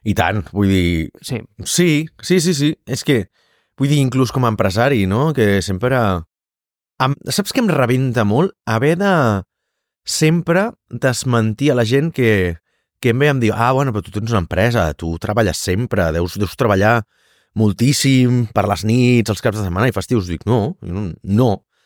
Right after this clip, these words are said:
Speaker 1: O sigui, absolutament no. El problema és que la majoria de gent que viu en aquesta situació sí que ho fa, no? Eh,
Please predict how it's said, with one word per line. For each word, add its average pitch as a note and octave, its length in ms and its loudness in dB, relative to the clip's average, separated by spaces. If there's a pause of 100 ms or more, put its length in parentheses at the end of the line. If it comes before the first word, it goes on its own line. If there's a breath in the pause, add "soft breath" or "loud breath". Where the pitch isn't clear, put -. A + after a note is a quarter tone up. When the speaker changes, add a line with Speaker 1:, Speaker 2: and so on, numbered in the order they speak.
(100)
Speaker 1:
O G#2+ 160 -4
sigui, G#2 320 0 (640)
absolutament D3 640 0
no. B2 220 0 (420)
El G2+ 80 -2
problema G2+ 320 0
és - 80 -4
que C#3+ 80 0
la A2+ 80 2
majoria F#2+ 320 2
de F#2+ 80 2
gent G#2 240 0
que F2 80 -2
viu F2 160 0
en F2+ 80 -2
aquesta F#2+ 720 0
situació G2 400 0
sí - 160 -4
que E2+ 80 0
ho - 40 -4
fa, - 260 -10 (180)
no? F#2+ 300 -2 (640)
Eh, C3 100 -4